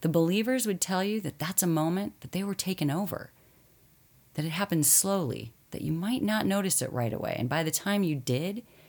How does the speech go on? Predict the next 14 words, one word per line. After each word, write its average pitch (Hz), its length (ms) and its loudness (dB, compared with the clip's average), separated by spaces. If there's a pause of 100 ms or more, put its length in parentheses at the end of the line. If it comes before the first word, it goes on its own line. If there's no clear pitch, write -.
(420)
it'd 147 120 -16
be 220 100 -4
too 143 200 -6
late. 143 420 -2 (1900)
And 135 160 0
that 202 160 0
was 262 120 2
my 190 200 4
job, 131 500 0 (320)
being 185 240 4
called 196 380 -2
to 170 80 0
the 131 100 -4
Vatican 135 600 -4